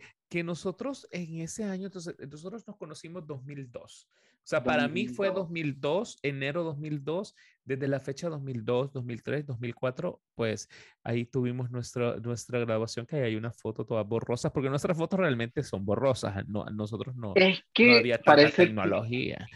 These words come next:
Speaker 2: no, no existían las cámaras <laughs> para ese tiempo.
Speaker 1: Las
Speaker 2: Digital.
Speaker 1: de rollo, las de rollo.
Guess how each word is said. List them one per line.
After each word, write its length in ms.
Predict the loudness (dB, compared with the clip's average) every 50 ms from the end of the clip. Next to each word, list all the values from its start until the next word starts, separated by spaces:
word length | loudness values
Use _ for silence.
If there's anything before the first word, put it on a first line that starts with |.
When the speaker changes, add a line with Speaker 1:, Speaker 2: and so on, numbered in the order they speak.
| -2 4
Speaker 2:
no, 220 | 4 4 6 6
no 100 | 6 6
existían 460 | 6 6 6 4 6 10 10 12 12
las 160 | 12 10 8 4 6
cámaras 420 | 8 8 8 8 6 4 4 6 6
<laughs> 300 | 6 8 10 8 10 12
para 160 | 12 12 12
ese 200 | 10 8 4 2
tiempo. 640 | 0 0 4 6 6 6 4 -2 _ 4 4 4 4 _ 2 2 2 2 -2
Speaker 1:
Las 240 | 0 0 0 2
Speaker 2:
Digital. 500 | 4 2 2 2 2 4 8 10 10 10
Speaker 1:
de 180 | 8 4 2 2
rollo, 500 | 0 0 0 0 2 2 2 2 0 -2 -2
las 180 | -2 -2 -2 -2
de 120 | -4 -4
rollo. 540 | -4 -6 -8 -8 -8 -8 -8 -8 -10 -12 -10